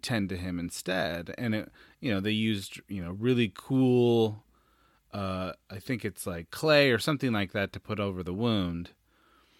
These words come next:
So I guess then the question is, does the wound fester because Miri intends for him to die, or does the wound fester because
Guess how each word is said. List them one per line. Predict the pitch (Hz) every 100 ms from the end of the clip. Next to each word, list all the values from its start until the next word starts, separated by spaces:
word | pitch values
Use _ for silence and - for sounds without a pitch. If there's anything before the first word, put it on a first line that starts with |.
| _ _ _ _ -
So | - 196 185 -
I |
guess | 160 233 233
then | 214 190
the |
question | 180 160 143 139
is, | 123 -
does | 139 143 131
the | 139
wound | 127 196 269 -
fester | - 151 139 - 156
because | 127 113 - - 123 113 113 110 - - - _ _ _
Miri | 110 110 123 160 175 175 165
intends | 113 110 - - 165 151
for | 131
him | 110 117 95
to |
die, | 82 110 95 80 71 69 87 _ _ - - _ _ -
or | 147
does | 147 147 127
the | 139
wound | 127 120 165 240 302 185
fester | - - 156 - - 139
because | 113 110 - - 143 135 131 120 - -